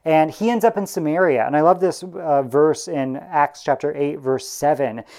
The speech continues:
He ends up in Samaria, which, by the way, is another location, geographic location, where, uh, they were excluded. They were said that they were second-class citizens. They were no longer part of God's kingdom because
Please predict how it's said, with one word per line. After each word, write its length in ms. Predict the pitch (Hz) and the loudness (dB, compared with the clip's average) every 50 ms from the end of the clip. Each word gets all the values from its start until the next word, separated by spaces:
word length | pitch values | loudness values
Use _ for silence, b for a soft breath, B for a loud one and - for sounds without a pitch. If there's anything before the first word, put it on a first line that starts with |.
| B B - | B B -2
He 100 | 151 165 | 0 2
ends 140 | 190 190 196 | 2 2 0
up 140 | 196 196 | 0 0
in 100 | 185 175 | -2 -6
Samaria, 600 | 156 - 175 156 151 151 156 156 160 156 151 147 156 | -6 -6 -4 -4 0 0 2 2 4 4 4 2 2
which, 240 | 151 151 151 - - | 2 0 -2 0 0
by 180 | 165 160 160 | 0 2 2
the 80 | 156 151 | 2 0
way, 320 | 131 143 147 147 147 143 | 0 0 0 0 0 -2
is 80 | 135 131 | -2 -2
another 420 | 139 139 139 143 147 147 135 147 | -2 -2 0 0 0 0 -2 -4
location, 800 | 160 151 143 139 135 - - 143 143 147 - - 143 131 131 123 | -4 -2 -2 -2 -2 -2 -6 -6 -6 -6 -6 -6 -6 -4 -6 -6
geographic 800 | 113 127 131 123 120 139 147 135 131 117 - 156 139 - - B B B B B - | -4 -2 -2 -2 -2 -2 -2 -2 -2 -2 -2 -4 -4 -4 -8 B B B B B -4
location, 720 | 147 135 - - 147 151 147 131 - 156 143 127 131 135 | -4 -4 -2 -4 -4 -4 -4 -4 -4 -6 -4 -4 -6 -6
where, 400 | 143 135 131 131 127 127 127 123 B B B B B _ | -4 -2 0 0 0 -2 -2 -4 B B B B B _
uh, 180 | 139 139 135 135 | -2 -2 0 0
they 140 | 131 147 | 0 0
were 180 | 147 143 151 147 | 0 0 0 -2
excluded. 580 | 139 - - - - - 156 156 156 151 139 127 | -2 -6 -12 -12 -4 -2 0 2 2 0 0 0
They 100 | 139 139 | -2 -2
were 100 | 147 139 | -2 -4
said 200 | - - 151 123 | -4 -4 -4 -4
that 100 | 139 127 | -4 -4
they 100 | 139 143 | -4 -4
were 140 | 127 135 131 | -2 -4 -6
second-class 720 | - - - 175 170 - 165 160 147 - - 151 135 120 - | -6 -4 -4 -4 -2 -2 -6 -10 -10 -6 -6 -6 -6 -6 -6
citizens. 460 | - 156 139 147 139 - 143 131 123 | -6 -6 -6 -6 -6 -6 -8 -4 -4
They 80 | 139 | -2
were 100 | 143 147 | -2 -2
no 100 | 139 143 | -2 -2
longer 220 | 147 147 139 131 135 | -2 -2 -2 -2 -6
part 320 | - - - - 165 165 | -8 -6 -2 0 0 0
of 100 | 160 151 | 0 -2
God's 280 | 131 147 139 131 - - | -2 -2 -2 -2 -4 -8
kingdom 400 | - - 156 147 139 135 131 127 | -12 -10 -8 -6 -4 -6 -4 -4
because 400 | 127 117 - 139 135 120 - | -6 -4 -4 -4 -4 -4 -8